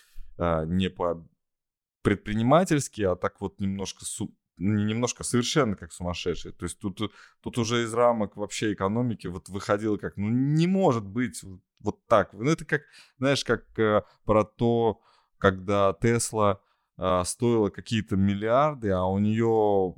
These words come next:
ну, если в динамике, у нее там, м, ну, финансовый поток не то, что там отрицательный, он там уходил вообще в какие-то жу-, жуткие минуса.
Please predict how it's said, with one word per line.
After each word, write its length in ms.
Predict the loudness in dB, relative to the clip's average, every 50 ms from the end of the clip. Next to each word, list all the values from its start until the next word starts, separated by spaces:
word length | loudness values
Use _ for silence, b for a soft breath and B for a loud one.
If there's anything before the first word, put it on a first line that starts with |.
| -14 -16
ну, 500 | -12 -10 -10 -10 -8 -6 -2 0 2 2
если 320 | 2 0 -2 -2 -2 -4
в 140 | -4 -4 -4
динамике, 600 | -2 0 2 4 4 4 4 2 0 -2 -4 -6
у 60 | -6
нее 260 | -4 -4 -6 -6 -6 -4
там, 240 | -4 -4 -6 -6 _ _ -12
м, 280 | -8 -6 -6 -6 -8 -12 _ _ _ _ _ _ _ _ _ _ _ _ _ -20 -20 -20 _ -10 -4
ну, 360 | 0 0 2 2 0 -2 _ _ _ _ _ _ -6
финансовый 460 | -2 0 2 2 2 0 -2 -4 -2
поток 320 | -2 -2 0 -2 -4 -4 -4
не 80 | -10
то, 100 | -6 -6
что 120 | -8 -6 -4
там 140 | -4 -4 -2
отрицательный, 580 | -2 -4 -4 -4 0 0 -2 -2 -2 -8 -12 -10
он 80 | -10 -6
там 140 | -6 -6 -6
уходил 380 | -4 -4 -6 -4 -2 -2 -2
вообще 240 | -2 -4 -6 -8 -12
в 40 | -14
какие-то 400 | _ _ -20 -18 -18 -14 -12 -12
жу-, 260 | -12 -12 -10 -8 -8 -8
жуткие 380 | -6 -8 -10 -10 -10 -10 -8 -6
минуса. 440 | -6 -6 -6 -4 0 0 0 0